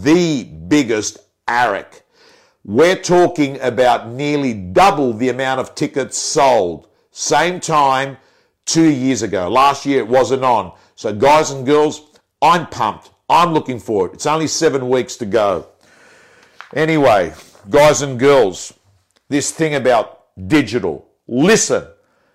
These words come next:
digital is marketing. Amit, Amit's just come on. I just saw Amit. Amit was with me at Josh Tesselin's birthday. What a story. What a story.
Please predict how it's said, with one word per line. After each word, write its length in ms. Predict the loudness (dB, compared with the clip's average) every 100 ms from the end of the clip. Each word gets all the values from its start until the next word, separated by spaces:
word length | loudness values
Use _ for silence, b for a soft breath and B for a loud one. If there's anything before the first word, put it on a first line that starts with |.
| _ _
digital 720 | -2 0 2 2 4 2 -2 _
is 400 | 0 0 -2 -16
marketing. 840 | -6 2 2 2 0 -4 -6 -12 b b b b
Amit, 540 | -2 0 2 2 2 -10 -6
Amit's 380 | -2 0 0 0
just 260 | 0 2
come 200 | 2 4
on. 160 | 4 4
I 60 |
just 300 | 4 4 4
saw 260 | 4 6 6
Amit. 460 | 4 0 -2 -6 -8
Amit 320 | -2 0 2
was 180 | 2 4
with 220 | 2 2
me 160 | 0 0
at 160 | 0
Josh 300 | 2 2 2
Tesselin's 500 | 0 0 2 -2 -2
birthday. 720 | 0 4 4 2 -4 -4 -6 B B B B
What 220 | 2 4
a 60 | 4
story. 560 | 2 2 4 6 6
What 380 | 2 0 4 6
a 60 | 4
story. 720 | 0 2 4 6 4 0